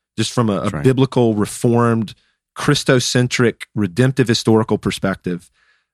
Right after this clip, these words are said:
Speaker 1: how we believe that Hebrews twelve, one through fourteen, in particular to Hebrews twelve fourteen, should be preached and understood. So
Speaker 2: Yeah.
Speaker 1: before we go further,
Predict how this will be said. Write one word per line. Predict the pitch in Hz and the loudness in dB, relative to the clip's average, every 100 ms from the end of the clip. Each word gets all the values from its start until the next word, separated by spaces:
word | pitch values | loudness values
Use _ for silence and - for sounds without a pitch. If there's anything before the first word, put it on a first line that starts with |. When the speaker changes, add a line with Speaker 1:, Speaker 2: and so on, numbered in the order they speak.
| _ - | _ -6
Speaker 1:
how | - 123 113 104 - _ _ | -2 2 2 0 -4 _ _
we | 107 107 120 123 | -2 4 6 6
believe | 113 104 95 90 - | 4 2 0 -2 -2
that | 104 - | -4 -4
Hebrews | - 123 107 98 | -2 0 0 0
twelve, | - 107 98 - - _ - | 0 0 0 -6 -14 _ -6
one | 113 | -4
through | 110 - | -2 -2
fourteen, | 101 - 98 90 85 | -4 -4 -6 -6 -6
in | 113 | -4
particular | 117 104 92 | -4 -4 -4
to | - | -4
Hebrews | 104 101 - | -2 -4 -2
twelve | 110 98 | -4 -2
fourteen, | 101 78 95 | -4 -6 -8
should | - 85 | -8 -8
be | 92 | -8
preached | - 104 87 92 | -4 -4 -4 -8
and | 87 | -8
understood. | 80 80 - - - _ _ _ _ _ | -10 -10 -10 -12 -14 _ _ _ _ _
So | - 87 82 | -8 -6 -6
Speaker 2:
Yeah. | 80 71 - - - - - | -12 -12 -14 -14 -16 -16 -2
Speaker 1:
before | 131 170 160 | 2 6 6
we | 156 | 6
go | 151 143 123 | 4 4 0
further, | - - 151 151 113 101 135 | -4 0 2 2 0 -2 -4